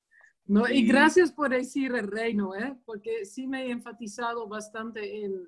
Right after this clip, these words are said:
Speaker 1: en los Países Bajos, en Holanda.
Speaker 2: Ujú.
Speaker 1: Eh, como tenemos el tiempo limitado, pero para las relaciones de República Dominicana con el Caribe, eh, eh, es muy relevante, eh,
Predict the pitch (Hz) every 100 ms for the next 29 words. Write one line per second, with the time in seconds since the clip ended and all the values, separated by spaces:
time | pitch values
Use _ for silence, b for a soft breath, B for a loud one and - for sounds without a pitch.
0 | _ 190 190 190 190 - 190 202 202 180
1 | 185 185 196 - 175 175 185 202 180 165
2 | - - - - - 135 117 120 190 185
3 | 180 175 165 - - 190 190 190 196 208
4 | 208 208 214 208 208 196 190 190 196 190
5 | 196 196 185 185 170 190 185 185 185 170
6 | 175 185 180 190 185 175 - 208 233 214
7 | 208 202 202 202 214 202 196 196 196 190
8 | 196 202 180 175 175 185 208 190 208 _
9 | b b b _ - 180 180 180 190 208
10 | 220 208 202 208 202 214 202 190 180 180
11 | 180 185 175 175 _ 175 175 170 170